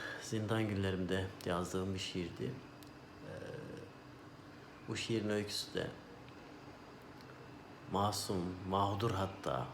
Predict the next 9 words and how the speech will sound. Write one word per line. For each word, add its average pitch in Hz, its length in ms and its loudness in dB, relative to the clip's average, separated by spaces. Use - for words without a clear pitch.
masumdan 92 560 2
da 98 60 4
öte 92 180 2
mağdur 92 420 2
olarak 85 340 2
zindana 92 380 4
atılan 107 360 2
bir 98 100 2
kişi - 320 0